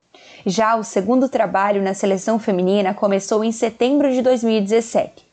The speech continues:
Desta vez, ficou um ano e onze meses, sendo campeão do Torneio Internacional de Futebol Feminino, disputado na China em dois mil e dezessete, e da Copa América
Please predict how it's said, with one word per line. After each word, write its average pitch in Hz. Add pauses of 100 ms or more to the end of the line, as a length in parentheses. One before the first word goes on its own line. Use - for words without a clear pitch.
(340)
Desta 190
vez, 202 (140)
ficou 240
um 277
ano 311
e 330
onze 311
meses, 175 (140)
sendo 196
campeão 202
do 202
Torneio 202
Internacional 226
de 185
Futebol 180
Feminino, 175 (240)
disputado 240
na 262
China 233
em 240
dois 220
mil 214
e 202
dezessete, 196 (400)
e 196
da 175
Copa 185
América 208